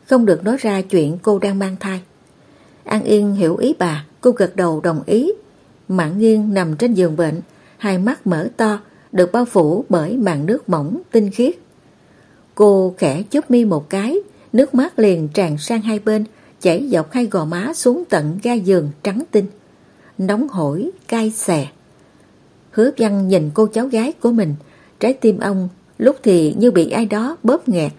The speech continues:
lúc thì như bị xé toạc, phanh thành trăm ngàn mảnh vụn.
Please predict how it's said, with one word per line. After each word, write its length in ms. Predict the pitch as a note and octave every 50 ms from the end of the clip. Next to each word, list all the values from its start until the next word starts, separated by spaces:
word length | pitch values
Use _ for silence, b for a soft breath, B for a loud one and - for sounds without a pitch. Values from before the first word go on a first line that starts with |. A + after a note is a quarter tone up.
| B B B B B B B B
lúc 200 | B G#3+ C#4 - -
thì 320 | - A#3 G3 F3 D#3+ D3+ - G3
như 140 | A3 B3
bị 280 | G#3+ F#3 E3+ D3+ D3+ E3+
xé 260 | - - A#3 A#3+ C#4+ - -
toạc, 220 | - E3+ D3+ D3 - b b b b b b b b b b b
phanh 320 | - A3 G#3 G3+ G3 F#3+
thành 300 | G3 A3+ F#3+ E3+ D3+ C#3+ D3+
trăm 200 | A#3 B3 A#3+ A3+
ngàn 220 | G#3+ F#3 E3 D#3
mảnh 220 | D#3 D#3 D3 G#3 C4
vụn. 220 | A#3 F3+ D3+ C#3+